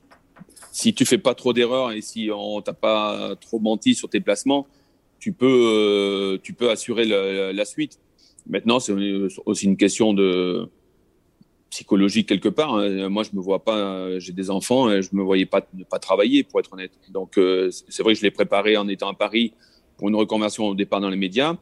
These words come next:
Et puis, par la suite, euh, je, tu vois, au bout de deux, trois ans, j'ai eu un peu le, les, les, les fourmis dans les jambes, besoin de reprendre un peu le, le, le sport. Alors,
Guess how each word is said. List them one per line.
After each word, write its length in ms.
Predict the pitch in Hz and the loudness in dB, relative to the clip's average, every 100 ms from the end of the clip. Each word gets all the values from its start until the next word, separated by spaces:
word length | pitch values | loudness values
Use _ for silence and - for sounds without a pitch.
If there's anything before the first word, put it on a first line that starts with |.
| _ _ _ | _ _ _
Et 100 | 95 | -20
puis, 160 | - - | -14 -4
par 120 | 98 | 0
la 140 | 98 | 0
suite, 340 | 98 - 123 - | 0 0 0 2
euh, 540 | 98 92 92 95 95 | 2 2 -2 -2 -4
je, 160 | 90 - | -6 -14
tu 580 | _ _ _ _ _ - | _ _ _ _ _ -2
vois, 140 | 95 | 0
au 40 | |
bout 140 | 101 98 | 0 0
de 220 | 95 92 | 0 0
deux, 140 | 92 | 0
trois 280 | 98 - 98 | -2 -2 0
ans, 140 | 117 131 | 0 0
j'ai 140 | 104 | -2
eu 160 | 95 95 | -4 -4
un 160 | 95 95 | -4 -6
peu 140 | 107 | -4
le, 200 | 98 92 | -2 -2
les, 180 | 95 95 | 0 -2
les, 180 | 98 98 | -2 -2
les 120 | 98 | -4
fourmis 240 | - 107 104 | -2 -2 0
dans 100 | 104 | 0
les 140 | 98 | 0
jambes, 260 | 113 127 101 | 0 0 -2
besoin 220 | 95 101 | -2 -4
de 60 | 98 | -2
reprendre 400 | 104 - 104 98 | -4 -6 -10 -10
un 60 | |
peu 200 | 90 104 | -4 -2
le, 300 | 98 92 95 | 0 0 -2
le, 260 | 98 95 90 | -6 -10 -8
le 160 | 98 | -4
sport. 440 | 95 - 135 147 113 | -4 0 0 2 0
Alors, 220 | 98 95 | -2 -4